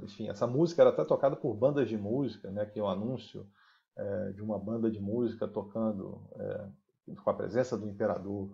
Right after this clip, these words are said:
né, em mil oitocentos e vinte e seis, né? No Rio de Janeiro também havia um cenário de muitos teatros e muitos espetáculos musicais.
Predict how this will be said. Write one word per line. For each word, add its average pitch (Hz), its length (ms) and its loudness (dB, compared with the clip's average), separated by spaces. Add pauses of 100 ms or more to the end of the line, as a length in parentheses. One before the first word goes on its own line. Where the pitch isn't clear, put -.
né, 104 160 -2
em 101 60 -4
mil 101 160 -2
oitocentos 101 500 -4 (240)
e 107 60 -6
vinte 113 260 -8
e - 40 -14
seis, 104 360 -6 (500)
né? 104 260 -10 (540)
No 139 100 4
Rio 180 200 10
de 190 80 4
Janeiro 165 360 10
também 147 460 6
havia 147 600 6 (100)
um 165 240 -2 (560)
cenário 123 640 6 (140)
de 123 400 -2 (2000)
muitos 156 520 4
teatros 127 540 10
e 113 80 4
muitos 151 340 0
espetáculos 135 920 4 (200)
musicais. 98 720 -2